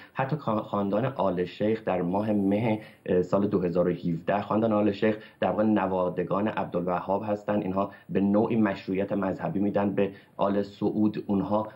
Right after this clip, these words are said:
اه، تمام مردهاشون، دویست مرد بازمانده خاندان نامه نوشتن که مشروعیت مذهبی نداره امیر قطر و حتی باید نام عبدالوهاب رو از روی مسجد بزرگ دوحه برداره.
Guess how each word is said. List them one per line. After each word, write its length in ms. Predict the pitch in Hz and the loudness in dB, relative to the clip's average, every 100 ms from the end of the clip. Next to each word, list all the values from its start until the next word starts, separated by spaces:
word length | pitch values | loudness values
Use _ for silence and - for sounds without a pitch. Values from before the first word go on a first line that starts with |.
| - | -6
اه، 100 | 92 | -4
تمام 420 | 85 98 107 123 | -2 0 2 2
مردهاشون، 640 | 127 113 98 92 104 101 110 | 2 2 0 -2 -4 -2 0
دویست 460 | 95 92 110 - | 0 0 0 0
مرد 400 | 95 98 104 104 | 0 2 2 0
بازمانده 480 | 90 92 90 90 101 | 0 -2 -2 0 0
خاندان 420 | 104 90 90 101 | 0 -2 0 2
نامه 220 | 101 90 95 | 2 2 2
نوشتن 380 | 104 98 104 | 0 0 -2
که 100 | 104 | 0
مشروعیت 1080 | 104 101 98 - 101 95 95 95 101 - 113 - - | 2 2 0 -2 -2 0 2 2 2 2 0 -2 -4
مذهبی 800 | 98 98 90 95 90 87 104 104 - | 0 2 0 0 -2 2 2 0 -2
نداره 640 | 101 196 - 104 104 87 87 | 2 4 4 2 2 2 2
امیر 400 | 73 85 90 92 | 0 -2 -2 -2
قطر 320 | 87 90 98 | -2 -2 -2
و 60 | 98 | 0
حتی 200 | 95 - | -2 -2
باید 160 | 98 98 | -2 -2
نام 200 | 98 98 | -2 -2
عبدالوهاب 800 | - 90 87 87 87 85 92 95 | -2 -6 -6 -4 -4 -4 -4 -2
رو 60 | 95 | -2
از 160 | 87 | -2
روی 120 | 85 | -2
مسجد 540 | 101 95 87 - 90 101 - - 92 | -2 -2 -6 -6 -4 -4 -8 -8 -4
بزرگ 360 | 90 95 98 | 0 0 0
دوحه 380 | 95 95 90 104 | 0 2 2 0
برداره. 640 | 101 101 104 95 85 87 | 0 0 0 0 0 -2